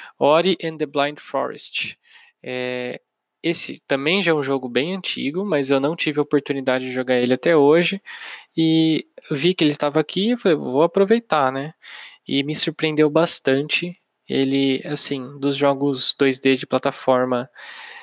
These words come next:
eu acho que tá difícil encontrar um jogo mais bonito do que esse, né? Mas, assim,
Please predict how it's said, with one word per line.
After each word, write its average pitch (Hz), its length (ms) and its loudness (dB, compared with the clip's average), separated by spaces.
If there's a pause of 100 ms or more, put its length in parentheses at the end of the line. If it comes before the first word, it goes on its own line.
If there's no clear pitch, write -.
(280)
eu 135 240 -2
acho 135 140 0
que - 80 -10
tá 139 100 0
difícil 151 560 -2
encontrar 165 340 2
um 160 80 4
jogo 147 240 4
mais 151 300 0
bonito 139 420 -2
do 135 120 -6
que 123 280 -4
esse, - 240 -4 (1000)
né? 143 260 0
Mas, 123 640 0 (560)
assim, 139 420 -4